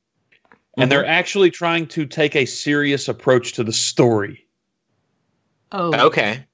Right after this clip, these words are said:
Speaker 1: Which I'm, I would be interested in seeing.
Speaker 2: Huh.
Speaker 1: Because those have always been just, like, super kitschy, C-level movie, you know, like,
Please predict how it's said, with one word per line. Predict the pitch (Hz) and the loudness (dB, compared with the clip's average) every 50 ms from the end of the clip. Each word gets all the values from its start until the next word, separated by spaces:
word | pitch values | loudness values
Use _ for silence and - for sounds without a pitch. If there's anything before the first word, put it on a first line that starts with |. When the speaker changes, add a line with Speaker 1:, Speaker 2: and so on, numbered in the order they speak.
| _ _ _ _ _ _ _ _ _ | _ _ _ _ _ _ _ _ _
Speaker 1:
Which | - 135 131 - - - - | -6 -6 -6 -4 -6 -10 -6
I'm, | 131 143 156 170 170 165 156 151 147 143 135 - _ _ _ | -2 0 2 2 2 2 0 -2 -4 -8 -10 -12 _ _ _
I | - 123 143 | -2 0 2
would | 147 143 135 | 2 2 2
be | 135 135 | 0 -2
interested | 135 135 - 127 123 - 131 117 | -2 -2 -6 -10 -10 -10 -10 -8
in | 113 135 | -8 -10
seeing. | 147 - - - - 131 120 110 107 - - 110 104 - _ _ _ _ _ _ _ _ _ _ _ _ _ _ _ _ _ _ | -10 -10 -10 -6 -2 -2 -2 -2 -2 -6 -10 -16 -20 -20 _ _ _ _ _ _ _ _ _ _ _ _ _ _ _ _ _ _
Speaker 2:
Huh. | - - - 110 101 - - | -12 -8 -6 -6 -6 -4 -2
Speaker 1:
Because | 135 135 127 - 147 131 123 | 0 2 2 4 2 2 4
those | 131 160 185 185 160 151 | 4 4 6 4 4 2
have | 147 143 | 2 2
always | 147 147 147 151 139 127 | 4 4 4 4 2 -2
been | 120 131 127 120 | -6 -10 -8 -8
just, | 120 120 - - | -8 -8 -8 -8
like, | 131 120 110 - | -8 -8 -8 -8
super | - - 156 156 - - 151 | -4 0 0 0 0 -2 -6
kitschy, | 127 - - 151 139 143 - - 139 127 123 120 110 113 - _ _ _ _ _ _ _ _ _ _ | -4 -2 0 0 0 0 -2 -2 0 2 2 0 -2 -4 -10 _ _ _ _ _ _ _ _ _ _
C-level | - - - - - - - 165 160 151 151 151 151 143 143 131 | -14 -10 -8 -6 -4 0 4 4 6 6 6 6 4 6 4 2
movie, | 127 123 123 127 131 131 120 123 120 120 117 113 110 107 117 127 | 2 2 2 2 2 2 0 0 0 0 0 -2 -2 -4 -8 -10
you | - 117 117 | -8 -6 -2
know, | 113 110 110 | 0 0 0
like, | 110 110 107 | 2 0 0